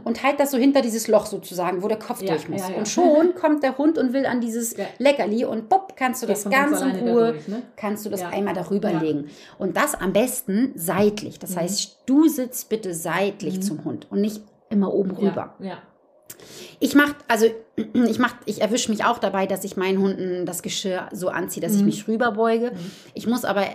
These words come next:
Speaker 1: sagen, dass meine das jetzt nicht so schlimm finden.
Speaker 2: Ja.
Speaker 1: Kaspar findet das schon auch doof.
Speaker 2: Mhm.
Speaker 1: Also da muss ich mich immer selber ein
Speaker 2: Ja.
Speaker 1: bisschen,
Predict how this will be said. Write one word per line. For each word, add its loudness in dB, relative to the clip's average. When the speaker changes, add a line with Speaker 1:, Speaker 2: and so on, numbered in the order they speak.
Speaker 1:
sagen, 2
dass 0
meine 4
das -2
jetzt -6
nicht -4
so 4
schlimm -2
finden. -8
Speaker 2:
Ja. -6
Speaker 1:
Kaspar 0
findet 4
das 0
schon 0
auch 0
doof. -2
Speaker 2:
Mhm. 0
Speaker 1:
Also -4
da -2
muss -2
ich -4
mich -6
immer -2
selber 0
ein -4
Speaker 2:
Ja. -2
Speaker 1:
bisschen, -4